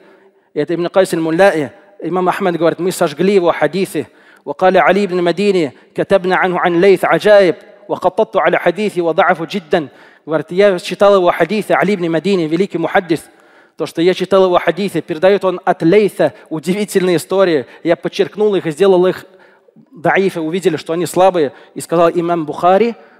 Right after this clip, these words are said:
мункар аль-хадис, то есть его хадисы не берется». Говорили мы много, братья. Что хотел сказать в этом? Подытожить и сказать, то, что, альхамдулилля, мы не против тавассуля. Мы, альхамдулилля, тавассуля, мы просим у Аллаха, субхану ва тааля,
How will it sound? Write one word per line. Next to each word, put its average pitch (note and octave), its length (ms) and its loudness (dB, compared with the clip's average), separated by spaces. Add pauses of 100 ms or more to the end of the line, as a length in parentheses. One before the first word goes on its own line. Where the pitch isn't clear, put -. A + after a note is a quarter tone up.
мункар E3 380 -6
аль-хадис, C#3+ 400 -6
то - 100 -16
есть C3+ 140 -12
его D#3 140 -4
хадисы D3+ 380 -6
не C3+ 120 -12
берется». B2+ 400 -14 (1300)
Говорили G3+ 360 2
мы F#3 100 -2
много, F#3+ 300 0
братья. D#3 320 -2 (400)
Что - 220 -6
хотел C#3+ 360 -4 (320)
сказать D3 380 -4
в C#3+ 40 -8
этом? A#2 280 -8 (1700)
Подытожить D3+ 560 -4
и D3+ 40 -8
сказать, C#3 300 -10
то, D#3 60 -12
что, D#3 140 -10
альхамдулилля, D3 520 -4
мы D#3+ 180 -6
не E3+ 120 -4
против E3+ 340 -8
тавассуля. C3+ 560 -8
Мы, C#3+ 300 -12 (160)
альхамдулилля, D3 420 -6
тавассуля, D3 480 -6
мы C#3+ 160 -8
просим D3 360 -10
у - 20 -4
Аллаха, C#3 260 -2
субхану - 300 -14
ва C3+ 100 -10
тааля, E3 360 -2